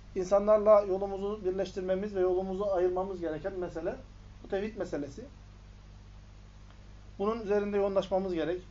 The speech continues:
bunun üzerinde çalışmamız gerek, bunun üzerinde, e, ilgili ayetleri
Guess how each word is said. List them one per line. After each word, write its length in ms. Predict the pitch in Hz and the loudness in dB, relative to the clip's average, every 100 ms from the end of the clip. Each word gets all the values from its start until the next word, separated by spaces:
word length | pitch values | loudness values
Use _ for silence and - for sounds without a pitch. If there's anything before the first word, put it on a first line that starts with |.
| - | -6
bunun 200 | 185 190 | -4 0
üzerinde 340 | 180 180 180 | 2 2 0
çalışmamız 480 | 180 175 170 170 170 | -4 -6 -4 -4 -2
gerek, 340 | 147 160 175 - - | -4 -6 -8 -12 -10
bunun 160 | 175 180 | -6 -4
üzerinde, 500 | 165 165 170 180 190 - - - - - | -4 -4 2 2 2 -6 -18 -18 -16 -8
e, 160 | 160 156 | -8 -4
ilgili 440 | 170 170 175 190 | -6 0 0 2
ayetleri 560 | 170 160 165 160 160 | 2 2 0 -2 -2